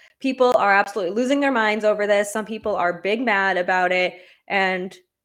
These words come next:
Joey Mack, who covers the Woo Sox for the Worcester Telegram and Gazette, said that the T V was already broken.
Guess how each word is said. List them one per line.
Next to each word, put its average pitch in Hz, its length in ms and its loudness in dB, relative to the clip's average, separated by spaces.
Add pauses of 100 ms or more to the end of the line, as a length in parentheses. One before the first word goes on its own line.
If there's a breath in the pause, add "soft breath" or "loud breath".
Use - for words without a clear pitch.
Joey 233 260 4
Mack, 220 320 0
who 220 80 -6
covers 202 320 -6
the 196 100 -6
Woo 185 80 -2
Sox 185 320 -6
for 180 120 -8
the 175 80 -4
Worcester 175 260 -8
Telegram 175 480 -6
and 175 140 -12
Gazette, 202 400 0 (260 loud breath)
said 208 200 -2
that 196 120 -2
the 180 60 -8
T 294 180 -2
V 285 160 -2
was 262 140 -4
already 220 360 0
broken. 185 680 -4